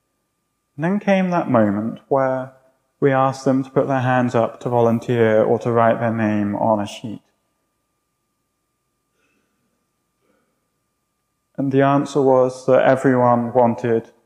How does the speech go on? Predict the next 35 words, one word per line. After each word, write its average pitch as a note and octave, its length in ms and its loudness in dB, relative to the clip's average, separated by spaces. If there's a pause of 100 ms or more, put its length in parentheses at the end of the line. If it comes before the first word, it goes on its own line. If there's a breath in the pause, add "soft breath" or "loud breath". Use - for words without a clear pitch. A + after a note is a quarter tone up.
(200)
someone B2 420 0
else G#2+ 520 -2 (480)
to B2 100 -4
do A2+ 180 -6
it. - 180 -14 (2500)
Now, C3 160 4
some D3+ 300 0
people C3 320 2
are B2 240 4
going A2+ 260 0
to G2+ 120 -6
help G2+ 500 -2
in A#2 120 -6
South G#2+ 240 0
Lopham A2 360 0
with G#2+ 220 0 (240)
handing A2+ 340 -2
out G#2 220 0
leaflets G#2 480 -2
to A#2 100 -6
let A2 200 -2
people A2+ 240 -4
know G#2 340 0
that G2+ 140 -4
we A2 120 -4
need G2+ 200 -2
support A2 460 0
and G2 140 -14
so G#2 200 -10
on. G#2 200 -10 (920)
But - 100 0
it's - 120 -4
a C#3+ 40 -2
difficult D3+ 480 0
situation. - 720 -6